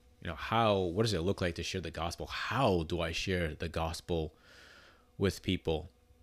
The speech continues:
And, uh, and in some situations, in some workplace, it is easier than others. Now, I would, it's probably harder than ever because most people are working remotely. You're not working in a team.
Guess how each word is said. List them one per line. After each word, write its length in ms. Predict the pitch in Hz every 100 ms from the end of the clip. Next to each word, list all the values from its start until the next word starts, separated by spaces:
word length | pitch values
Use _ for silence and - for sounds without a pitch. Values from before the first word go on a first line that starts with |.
| - _ - - - - _ _ - - - -
And, 680 | 90 85 82 78 76 - - - - - - - - 50
uh, 200 | - - - - - -
and 120 | 110
in 60 |
some 220 | 104 117 107
situations, 680 | 117 101 110 101 - 104
in 60 | 90
some 220 | - 98
workplace, 360 | 92 - 95 92
it 120 | 98
is 200 | 92 -
easier 320 | 92 95 92
than 180 | 92 82
others. 380 | 85 85 87 -
Now, 640 | 87 90 120 95 85 82 80
I 60 | 95
would, 180 | 90 82 - _ _ - -
it's 400 | - - - 107
probably 360 | - - 156 101
harder 440 | 78 - 104 107
than 160 | 95 87
ever 260 | 104 76 80
because 360 | 85 - 85 80
most 240 | 92 101
people 300 | 117 - 90
are 120 | 90 82
working 580 | 80 95 - 87 82 -
remotely. 720 | 85 80 92 82 73 - - _
You're 100 | 92
not 160 | 98 85
working 360 | 98 101 90
in 80 | 82
a 40 | 80
team. 420 | - 107 101